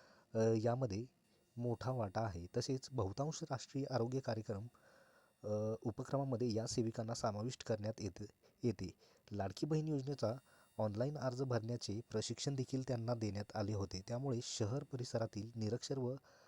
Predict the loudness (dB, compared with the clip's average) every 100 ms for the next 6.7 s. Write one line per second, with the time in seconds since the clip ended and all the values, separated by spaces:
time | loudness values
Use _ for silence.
0 | -20 -4 -2 -2 -2 -2 -2 0 2 2
1 | 0 -2 -6 -4 0 0 0 -2 -4 -2
2 | -2 -2 -2 -4 -4 _ _ _ _ _
3 | _ _ _ _ _ _ _ _ _ _
4 | _ -20 -20 -12 0 2 2 4 4 4
5 | 2 4 4 2 -4 _ -14 0 2 2
6 | 2 2 -2 -2 -2 -2